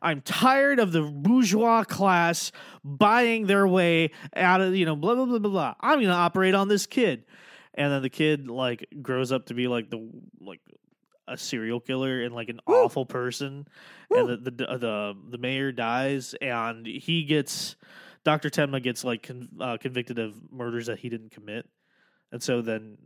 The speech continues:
Speaker 1: the rest of the show is him tracking down the kid that he operated on to kill him.
Speaker 2: Why?
Speaker 1: 'Cause he brought that monster back to life.
Speaker 2: Oh.
Speaker 1: So he's gotta, anyway,
Speaker 2: Oh,
Speaker 1: there's
Speaker 2: so
Speaker 1: a
Speaker 2: he's gotta,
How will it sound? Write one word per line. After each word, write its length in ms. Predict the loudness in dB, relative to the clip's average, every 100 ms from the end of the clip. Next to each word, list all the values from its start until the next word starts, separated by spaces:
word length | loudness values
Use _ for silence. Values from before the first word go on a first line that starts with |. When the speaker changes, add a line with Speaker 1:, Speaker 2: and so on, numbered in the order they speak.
| -18
Speaker 1:
the 140 | -8
rest 220 | -8 -6
of 20 | -8
the 60 | -6
show 220 | -6 -6
is 100 | -6
him 340 | -10 -12 -14
tracking 440 | -12 -8 -8 -10 -12
down 440 | -10 -10 -10 -14 -18 -16
the 80 | -16
kid 500 | -12 -10 -8 -10 -14 _ _ _ -10
that 120 | -6
he 100 | -6
operated 640 | -6 -8 -8 -10 -12 -14
on 300 | -16 -16 -18 _ _ _ _ -20
to 60 | -14
kill 280 | -8 -8
him. 220 | -8 -14 -16 _ _ _ _ _ _
Speaker 2:
Why? 540 | -8 -2 0 0 -2 -6 _ _ _ _ _ _ _ _ _ _ _ _ _ _ -20 -6
Speaker 1:
'Cause 240 | 0 0
he 140 | 0 0
brought 300 | 2 2 2
that 160 | 0
monster 420 | 2 0 0 0 2
back 300 | 4 4 2
to 80 |
life. 580 | 2 4 4 2 -2 -14 -20 -20 -20 _
Speaker 2:
Oh. 380 | -4 0 2 2
Speaker 1:
So 80 | 2
he's 180 | 4 4
gotta, 340 | 6 6 4 0 -20 -12 0
anyway, 320 | 4 4 2
Speaker 2:
Oh, 40 | 2
Speaker 1:
there's 260 | 2 4
Speaker 2:
so 100 | 4
Speaker 1:
a 60 | 4
Speaker 2:
he's 80 |
gotta, 120 | 6